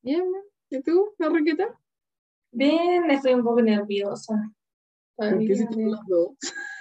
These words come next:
Speaker 2: Pero es que, uy, es que ya saber que, no sé, mi voz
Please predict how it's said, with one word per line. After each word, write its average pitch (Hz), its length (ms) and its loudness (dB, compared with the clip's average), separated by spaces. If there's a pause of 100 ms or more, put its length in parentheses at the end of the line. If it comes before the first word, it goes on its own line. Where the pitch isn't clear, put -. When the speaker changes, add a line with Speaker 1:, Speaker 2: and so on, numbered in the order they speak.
(480)
Speaker 2:
Pero 269 140 2
es 302 120 4
que, 311 360 2
uy, 415 480 6
es 285 140 2
que 302 280 2
ya 254 180 4
saber 302 380 2
que, 254 300 0 (220)
no 247 100 -2
sé, 285 200 -2
mi 233 240 2
voz 233 420 -2